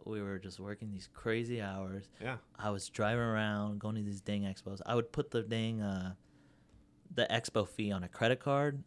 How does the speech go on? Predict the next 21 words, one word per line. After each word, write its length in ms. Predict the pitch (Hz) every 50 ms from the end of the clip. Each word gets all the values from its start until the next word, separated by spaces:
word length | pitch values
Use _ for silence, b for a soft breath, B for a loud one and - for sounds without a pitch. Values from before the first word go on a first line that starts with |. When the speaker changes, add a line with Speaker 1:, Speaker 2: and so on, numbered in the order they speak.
| 110
Speaker 2:
Yeah. 140 | 113 117 120
Speaker 1:
I 100 | 127 - 107
would 100 | 104 104
go 100 | 113 117
to 60 | 117
the 60 | 113 107
expo, 300 | 107 117 - - 120 113
and 100 | 104 101
I 100 | 98 98
just 200 | 95 92 - -
prayed 320 | - - 107 113 117 113 110
that 140 | 98 92 95
we 120 | 95 92
would 100 | 90 87
have 160 | 98 98 95
enough 240 | 98 95 95 104 -
money 200 | 110 101 101 104
to 80 | 101 104
pay 180 | - 107 95 90
for 200 | - - - - - -
it. 80 | B